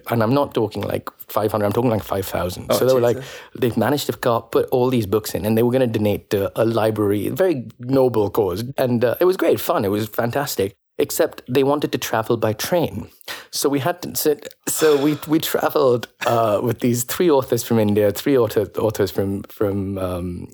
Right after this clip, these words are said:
Speaker 1: from Australia, and, uh, by train. And we wound up in Goa, and Goa went really well. But from Goa to Bangalore, apparently the bookcases couldn't be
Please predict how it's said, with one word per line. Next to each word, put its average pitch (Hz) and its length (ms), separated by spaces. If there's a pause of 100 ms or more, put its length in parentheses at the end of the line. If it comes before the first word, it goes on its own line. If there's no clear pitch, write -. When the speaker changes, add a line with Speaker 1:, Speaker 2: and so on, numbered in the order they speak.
(160)
Speaker 1:
from 101 160
Australia, 95 580 (340)
and, 104 480 (440)
uh, 113 100
by 117 220
train. 95 540 (260)
And 113 160
we 113 80
wound 123 200
up 143 140
in 117 140
Goa, 107 480
and 143 260
Goa 254 240
went 165 240
really 120 160
well. 104 380 (360)
But 131 100
from 135 200
Goa 156 260
to 143 100
Bangalore, 131 720 (380)
apparently 127 680
the 110 100 (100)
bookcases 131 480
couldn't 117 320 (100)
be 110 140